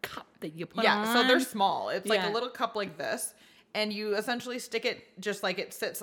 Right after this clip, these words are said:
Speaker 2: over the whole
Speaker 1: Have,
Speaker 2: vagina.
Speaker 1: have you used one?
Speaker 2: No, but my friend has. Listen to this story.
Speaker 1: Okay.
Speaker 2: So she brought it camping, y-, and I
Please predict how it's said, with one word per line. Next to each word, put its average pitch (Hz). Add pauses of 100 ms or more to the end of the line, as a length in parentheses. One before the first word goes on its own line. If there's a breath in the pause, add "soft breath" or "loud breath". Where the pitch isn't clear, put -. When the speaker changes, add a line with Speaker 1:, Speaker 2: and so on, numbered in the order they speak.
Speaker 2:
over 202
the 196
whole 202
Speaker 1:
Have, 190
Speaker 2:
vagina. 180
Speaker 1:
have 214
you 214
used 151
one? 453 (420)
Speaker 2:
No, 165
but 156
my 165
friend 175
has. 156
Listen 196
to 175
this 165
story. 85
Speaker 1:
Okay. 190 (100)
Speaker 2:
So 190
she 196
brought 202
it -
camping, 170
y-, 165 (120)
and 185 (180)
I 302